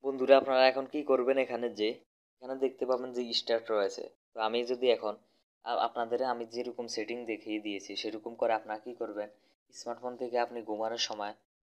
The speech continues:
স্টার্ট অপশনে ক্লিক করবেন। স্টার্ট অপশনে ক্লিক করার পর আপনারা এটিকে এক জায়গায় স্থিরভাবে রেখে দিবেন।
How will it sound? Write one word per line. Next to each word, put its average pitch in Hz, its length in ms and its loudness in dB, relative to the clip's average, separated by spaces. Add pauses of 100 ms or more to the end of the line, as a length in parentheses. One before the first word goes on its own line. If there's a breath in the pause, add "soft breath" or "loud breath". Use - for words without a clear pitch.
(240)
স্টার্ট 135 300 -4
অপশনে 127 340 -12
ক্লিক 107 220 -12 (100)
করবেন। 101 260 -10 (600)
স্টার্ট 127 260 2
অপশনে 135 340 -2
ক্লিক 117 200 -2 (100)
করার 120 220 4
পর 127 140 6
আপনারা 117 260 -4
এটিকে 110 240 -6 (100)
এক 113 80 -4 (100)
জায়গায় 107 280 0 (260)
স্থিরভাবে 113 520 -6
রেখে 101 240 -8
দিবেন। 92 240 -8